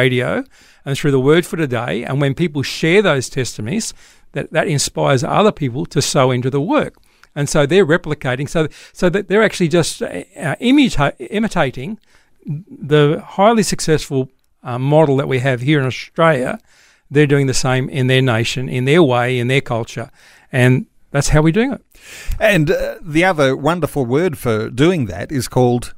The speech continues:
Speaker 2: discipleship.
Speaker 1: Yep.
Speaker 2: So there is a certain sense in which you get a model that works well,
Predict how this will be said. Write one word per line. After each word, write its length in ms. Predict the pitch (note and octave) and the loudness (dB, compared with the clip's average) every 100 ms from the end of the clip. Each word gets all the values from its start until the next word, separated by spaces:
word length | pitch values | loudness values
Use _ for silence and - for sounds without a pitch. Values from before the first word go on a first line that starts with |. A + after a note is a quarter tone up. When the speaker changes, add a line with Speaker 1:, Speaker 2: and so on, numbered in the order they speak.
| - | -12
Speaker 2:
discipleship. 800 | B2 C#3+ - F#3 - D#3 - F#2 | -6 -2 0 -2 -2 -8 -8 -8
Speaker 1:
Yep. 200 | C#3+ - | -8 -8
Speaker 2:
So 320 | - D3 C3+ C#3 | -4 0 0 0
there 260 | C3 C#3 | -2 -2
is 140 | E3 B2 | -2 -6
a 60 | |
certain 340 | A2 E3 C#3+ C3 | -4 -2 -2 -2
sense 360 | C#3+ C3+ - C3 | 0 -2 0 -2
in 100 | A#2+ | 0
which 400 | B2+ - - - | -2 -2 -6 -6
you 240 | E3+ - | -8 -4
get 180 | C3 C3 | 2 2
a 40 | A#2+ | 2
model 380 | C3+ D#3 C#3+ | 0 0 0
that 140 | A#2+ B2+ | -2 -2
works 360 | B2+ B2 - | 0 0 -2
well, 540 | A#2+ A2 A2+ G#2 F3 | -4 0 2 2 -4